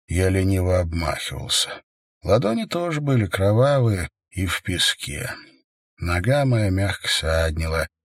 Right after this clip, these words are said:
в рану забивались как бы стеклянные песчинки.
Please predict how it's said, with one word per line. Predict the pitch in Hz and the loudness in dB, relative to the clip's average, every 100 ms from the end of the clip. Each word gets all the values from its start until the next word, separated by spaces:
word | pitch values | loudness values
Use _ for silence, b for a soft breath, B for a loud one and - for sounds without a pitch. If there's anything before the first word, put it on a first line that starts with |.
| _ _ | _ _
в | 82 | -2
рану | 95 110 107 98 | 2 4 4 0
забивались | 90 95 101 107 98 90 | 0 0 2 2 2 0
как | - 95 85 | -2 -2 -4
бы | 87 | -4
стеклянные | - - - 92 90 85 82 82 82 | -2 -2 -4 -2 0 0 -2 -2 -4
песчинки. | - 95 - - 69 - - - | -4 -2 -2 -2 -6 -10 -12 -12